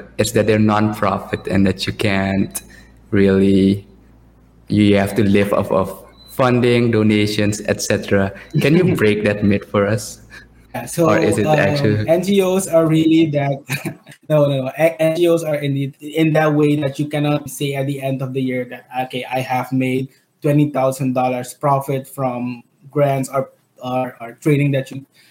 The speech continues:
Speaker 2: um, provide." But once you would get a grant, then you would see maybe sometimes they have, not sometimes, all the time they have in those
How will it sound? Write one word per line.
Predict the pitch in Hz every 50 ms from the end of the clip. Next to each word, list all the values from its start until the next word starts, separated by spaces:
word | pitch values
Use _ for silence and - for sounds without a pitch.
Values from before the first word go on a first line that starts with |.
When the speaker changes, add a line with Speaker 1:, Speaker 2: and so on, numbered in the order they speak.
| _ _ -
Speaker 2:
um, | 131 131 131 123 127
provide." | - 143 135 - - 131 127 131 151 170 170 _ _ _ _ _ _ -
But | 131 143 143 143 143 147 147 147 - _ 139
once | 156 160 151 151 165 170 175 170 - -
you | 196 185
would | 170 160 165 156 143 139
get | - 139 139 135
a | 139 131
grant, | 127 - 135 127 123 123 131 143 175 196 190 _ _
then | 143 135 135 135 135 139
you | 139 135
would | 139 139 139
see | - - - 143 139 135 139 135 139 135
maybe | 135 135 135 131 127 127 135 131 - _ _ _ _
sometimes | - - 143 139 139 143 135 131 135 131 127
they | 135 131
have, | 127 123 123 127 123 - - _ -
not | 147 190 220 214 -
sometimes, | 135 123 123 110 113 120 120 -
all | - 151 156 160
the | 160
time | - 135 131 131
they | 131 127 127
have | 123 127 127 123 -
in | 131 127 127
those | 123 123 123 123 123 120 -